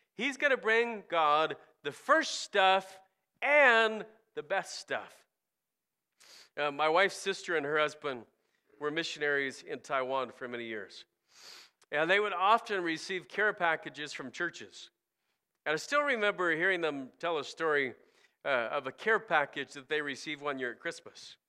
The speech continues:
A church had, had been kind and had paid the shipping all the way around the world and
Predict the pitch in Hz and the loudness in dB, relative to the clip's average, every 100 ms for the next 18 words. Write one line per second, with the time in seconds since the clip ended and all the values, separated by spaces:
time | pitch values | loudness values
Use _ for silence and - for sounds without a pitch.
0 | _ _ _ - 127 - 196 202 - 143 | _ _ _ -16 -12 -4 -2 -2 -6 -8
1 | 147 151 135 156 139 151 143 151 165 131 | -8 -10 -6 -6 -6 -2 0 0 -2 -6
2 | 107 - _ 117 104 143 151 120 - 165 | -12 -18 _ -14 -12 -10 -10 -12 -12 -10
3 | 165 165 156 151 131 117 - 139 147 143 | -10 -10 -10 -10 -12 -14 -6 -4 -2 -4
4 | 135 123 110 143 139 131 131 151 147 143 | -4 -6 -10 -8 -6 -6 -4 -2 -2 -4
5 | 117 | -8